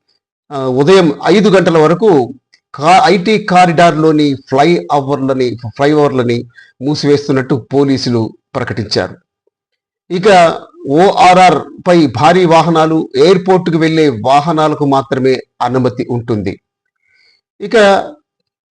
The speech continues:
సైబరాబాద్ కమిషనరేట్ పరిధిలో స్పెషల్ కెమెరాలను కూడా ఏర్పాటు చేస్తున్నట్టు పోలీసులు పేర్కొన్నారు. సిగ్నల్ జంపింగ్, ర్యాష్ డ్రైవింగ్ చేస్తే కఠిన చర్యలు ఉంటాయని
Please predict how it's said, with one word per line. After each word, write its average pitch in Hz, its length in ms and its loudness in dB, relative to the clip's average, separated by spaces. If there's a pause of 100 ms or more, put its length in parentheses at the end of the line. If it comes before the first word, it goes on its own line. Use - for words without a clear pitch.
(220)
సైబరాబాద్ 190 600 2 (160)
కమిషనరేట్ 165 540 -2
పరిధిలో 151 340 0
స్పెషల్ 180 520 -2 (140)
కెమెరాలను 160 580 2
కూడా 143 340 0 (100)
ఏర్పాటు 135 480 -2
చేస్తున్నట్టు 123 680 -4
పోలీసులు 123 380 -2
పేర్కొన్నారు. 110 760 -6 (440)
సిగ్నల్ 143 460 0
జంపింగ్, 151 460 0 (100)
ర్యాష్ 156 360 0
డ్రైవింగ్ 160 400 -2 (160)
చేస్తే 175 540 0
కఠిన 180 340 -2
చర్యలు 170 640 0
ఉంటాయని 139 640 -2